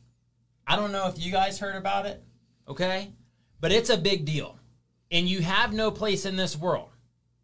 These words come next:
Not, not, definitely not in sports.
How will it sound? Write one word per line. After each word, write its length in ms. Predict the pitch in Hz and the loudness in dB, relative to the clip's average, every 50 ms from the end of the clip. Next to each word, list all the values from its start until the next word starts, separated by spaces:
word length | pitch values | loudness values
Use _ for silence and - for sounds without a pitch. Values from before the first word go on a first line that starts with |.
| _ _ _ _ _ _ _ _ _ _ _ - | _ _ _ _ _ _ _ _ _ _ _ -2
Not, 340 | 123 143 160 208 - - 147 | 0 2 2 2 2 0 2
not, 380 | 143 156 185 185 147 123 117 | 2 4 4 2 0 -2 4
definitely 380 | 143 208 277 269 254 240 220 202 | 4 6 6 4 2 0 0 0
not 220 | 190 190 185 165 | 0 -2 -2 -2
in 60 | 156 | -4
sports. 600 | 143 - - - 156 135 - - - - - - | -6 -6 -6 -2 -4 -4 -4 -4 -10 -14 -14 -14